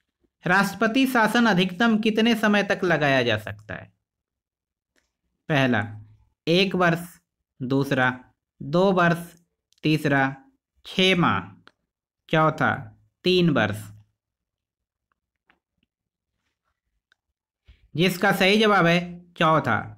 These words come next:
तीन वर्ष। अगला प्रश्न, कैबिनेट में सम्मिलित होते हैं पहला, मंत्री स्तर के सभी मंत्री, दूसरा, केवल कैबिनेट मंत्री, तीसरा, कैबिनेट मंत्री और राज्य मंत्री,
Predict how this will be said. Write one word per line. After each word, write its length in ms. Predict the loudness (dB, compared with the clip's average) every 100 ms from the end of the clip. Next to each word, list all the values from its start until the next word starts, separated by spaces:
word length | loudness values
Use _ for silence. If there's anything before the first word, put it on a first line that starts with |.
| -4
तीन 240 | 0 0
वर्ष। 320 | 0 -2 -4 -16 _ _ _ _ _ _ _ _ _ _ _ _ _ -4
अगला 280 | 0 2 2
प्रश्न, 360 | 2 0 -2 -8 -10 -20 _ -2
कैबिनेट 500 | 2 4 4 2 2
में 120 | 0
सम्मिलित 460 | 2 2 2 2 0
होते 220 | 0 0
हैं 240 | -2 -4 -10 _ _ _ 0
पहला, 380 | 2 2 0 -2 -16 _ _ -4
मंत्री 480 | 0 2 2 2 2 0
स्तर 280 | 0 -2
के 140 | 0 0
सभी 280 | 0 2 2
मंत्री, 420 | 2 2 0 0 -2 -10 _ -8
दूसरा, 460 | -2 0 2 2 0 -2 -14 _ -4
केवल 380 | 0 2 2 0
कैबिनेट 480 | 0 2 2 0 0
मंत्री, 400 | -2 -2 -4 -6 -10 -20 -20 _ _ -2
तीसरा, 380 | -2 0 -2 -2 -4 _ _ _ -2
कैबिनेट 460 | 2 2 2 2 2
मंत्री 380 | 2 2 2 2
और 160 | 2
राज्य 320 | 2 0 0 -2
मंत्री, 420 | -2 -8 -12